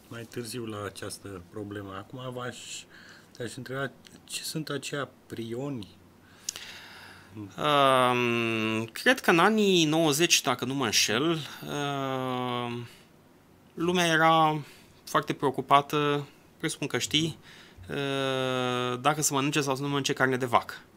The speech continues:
Speaker 2: Mai știi, uh, marea panică? E, uh,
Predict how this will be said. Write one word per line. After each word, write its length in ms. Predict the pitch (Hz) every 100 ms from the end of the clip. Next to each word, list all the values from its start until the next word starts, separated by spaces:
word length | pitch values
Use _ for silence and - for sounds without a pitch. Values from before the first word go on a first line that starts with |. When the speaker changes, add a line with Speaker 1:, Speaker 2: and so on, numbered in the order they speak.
| - - -
Speaker 2:
Mai 120 | -
știi, 640 | - 170 160 151 143 139 - -
uh, 320 | 139 135 131 127 147 156 - - - _ - _ - -
marea 600 | 139 135 127 123 120 123 -
panică? 400 | 175 165 - 113 - - - - - - -
E, 360 | 185 160 123 -
uh, 580 | 139 147 143 139 131